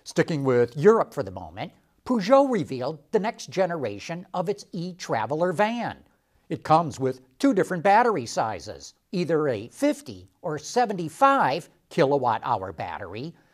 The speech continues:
which provide up to three hundred kilometers or two hundred and five miles of W L T P range.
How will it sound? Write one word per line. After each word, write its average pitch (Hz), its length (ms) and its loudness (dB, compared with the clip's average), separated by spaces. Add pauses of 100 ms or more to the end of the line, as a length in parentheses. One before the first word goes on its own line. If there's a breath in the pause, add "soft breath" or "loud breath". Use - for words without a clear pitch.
(160 soft breath)
which 160 280 0
provide 147 560 2
up - 200 -2
to 131 100 -4
three 247 300 -4
hundred 170 380 -4
kilometers 175 840 2
or 151 220 0 (200 soft breath)
two 247 180 2
hundred 165 300 2
and 123 160 -4
five 143 320 2
miles 127 540 0 (240 soft breath)
of 143 240 -2
W 156 480 2
L 156 180 2
T 160 280 -8
P 151 280 -8
range. 196 640 -2